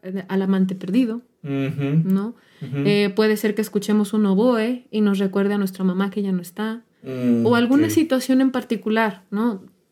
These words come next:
Speaker 1: Te permite que nosotros proyectemos todo aquello que estamos viviendo en la música.
Speaker 2: O sea,
Speaker 1: Entonces
Speaker 2: hay elementos que de forma muy discreta
Speaker 1: Ujú.
Speaker 2: están, están tocándote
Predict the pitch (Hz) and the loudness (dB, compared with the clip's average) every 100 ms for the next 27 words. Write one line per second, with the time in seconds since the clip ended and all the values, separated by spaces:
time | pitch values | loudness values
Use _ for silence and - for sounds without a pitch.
0 | _ 226 214 233 233 262 254 220 202 214 | _ 0 4 4 2 0 2 0 0 -4
1 | 214 240 240 - 220 208 196 233 240 247 | 0 -2 -2 0 2 2 0 2 4 4
2 | 254 - 226 240 247 233 240 240 196 190 | 0 -2 -2 -2 -2 0 0 0 -4 0
3 | 214 254 220 202 208 233 233 262 - _ | 4 4 4 2 2 4 4 2 -2 _
4 | _ _ _ _ _ 208 196 196 269 254 | _ _ _ _ _ -2 2 4 2 0
5 | - 170 _ _ _ _ - 160 208 151 | -10 -16 _ _ _ _ -2 -2 2 4
6 | 196 180 160 160 180 180 262 285 - _ | 6 6 8 8 8 4 0 -8 -14 _
7 | _ _ 120 117 147 165 175 185 240 220 | _ _ -6 -4 2 6 8 8 6 4
8 | 180 - 170 175 240 285 _ 233 226 _ | 0 2 0 0 -6 -12 _ -14 -14 _
9 | 240 240 - _ _ _ _ - 117 147 | -14 -14 -18 _ _ _ _ -20 -6 -6
10 | 131 - _ _ _ _ _ 113 - 139 | -6 -10 _ _ _ _ _ -8 -4 2
11 | 185 180 190 190 185 262 | 4 4 4 4 2 -4